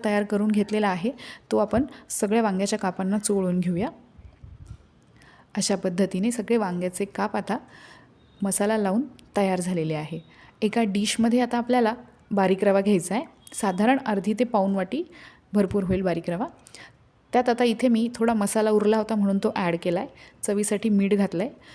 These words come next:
तुमच्याकडे जर मसाला शिल्लक राहिलेला नसेल तर आपलं नॉर्मल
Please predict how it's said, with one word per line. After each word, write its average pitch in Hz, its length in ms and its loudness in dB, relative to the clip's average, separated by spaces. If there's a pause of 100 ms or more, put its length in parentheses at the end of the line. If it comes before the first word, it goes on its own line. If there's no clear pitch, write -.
(320)
तुमच्याकडे 233 360 2
जर 247 120 6
मसाला 226 440 2
शिल्लक 226 360 0
राहिलेला 220 320 2
नसेल 220 460 -2 (360)
तर 233 100 2
आपलं 214 200 -2
नॉर्मल 208 360 2